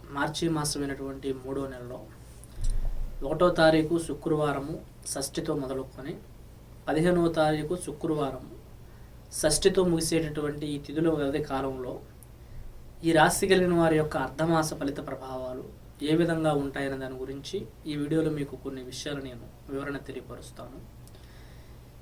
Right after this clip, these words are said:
ఈ వృశ్చిక రాశి కలిగిన వారికి స్త్రీలలో కానీ పురుషులలో కానీ ఈ ఒకటి నుంచి పదిహేను తిథుల వ్యవధి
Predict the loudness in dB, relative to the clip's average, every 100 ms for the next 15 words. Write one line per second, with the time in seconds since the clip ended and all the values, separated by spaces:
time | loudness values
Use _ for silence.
0 | -8 2 4 4 2 6 8 8 6 6
1 | 6 6 4 4 2 -2 -2 -6 -12 -20
2 | -20 -14 -12 0 4 6 6 6 6 6
3 | 4 2 0 -2 -2 2 4 4 0 -6
4 | -6 -8 -10 -18 -20 -20 -20 -20 -20 -20
5 | -20 -20 -10 2 4 6 6 6 6 6
6 | 2 2 2 4 4 4 4 6 6 6
7 | 6